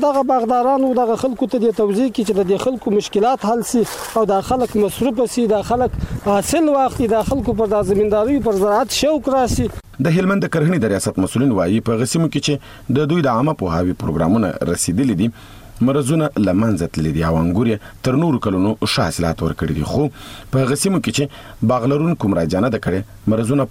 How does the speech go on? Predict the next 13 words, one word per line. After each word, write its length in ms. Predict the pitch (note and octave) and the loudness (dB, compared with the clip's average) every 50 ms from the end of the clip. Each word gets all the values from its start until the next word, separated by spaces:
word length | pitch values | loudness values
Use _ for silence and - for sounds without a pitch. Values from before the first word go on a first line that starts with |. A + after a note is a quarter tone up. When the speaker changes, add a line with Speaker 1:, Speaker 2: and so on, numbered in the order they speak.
| - | 0
Speaker 2:
پاته 260 | C#3 C#3 C#3 - C3 B2 | 0 0 0 -2 0 0
دي 100 | B2+ A#2+ | 2 2
او 40 | A2 | 2
د 120 | G#2 G#2+ G#2+ | 2 2 2
انګورو 320 | A2 A2+ B2+ D#3+ D#3 C3 - G#2 | 2 2 2 0 0 0 -2 -2
پر 100 | F2+ F2 | -2 -2
حاصلاتو 500 | E2+ - - F#2+ G#2+ A#2 A2+ - G2 F2+ | -4 -2 0 0 0 0 0 0 -2 -2
او 80 | E2 - | -2 -2
کیفیت 300 | E2+ E2 - - F#2+ F#2 - | -2 -2 -2 -2 -2 -2 -2
یې 60 | A#2+ G2 F2+ | -2 0 0
بده 140 | F2+ F2+ D2 - F#2 G2 | 0 -2 -2 -2 -4 -4
اغیزه 340 | F2 D#2+ F#2+ F2+ E2 D2+ - - | -2 -2 -2 -2 -2 -2 -4 -2
کړې 120 | D2 D2+ | -2 -2